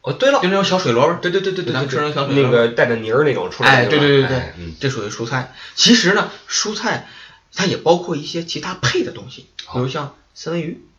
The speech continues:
Speaker 1: 哦。
Speaker 2: 哎，这属于是
Speaker 1: 这玩意儿配蔬菜吃的。
Speaker 2: 凉的，凉的，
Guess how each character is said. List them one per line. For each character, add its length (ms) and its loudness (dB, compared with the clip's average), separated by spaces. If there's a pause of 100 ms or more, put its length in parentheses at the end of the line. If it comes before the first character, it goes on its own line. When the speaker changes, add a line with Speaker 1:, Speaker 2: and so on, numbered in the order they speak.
(160)
Speaker 1:
哦。 1300 6
Speaker 2:
哎， 60 -6
这 200 4
属 180 0
于 120 2
是 300 -2
Speaker 1:
这 100 2
玩 120 4
意 20 2
儿 60 0
配 80 -6
蔬 160 -6
菜 140 -8
吃 60 0
的。 60 2
Speaker 2:
凉 100 0
的， 240 -8
凉 300 -2
的， 220 -6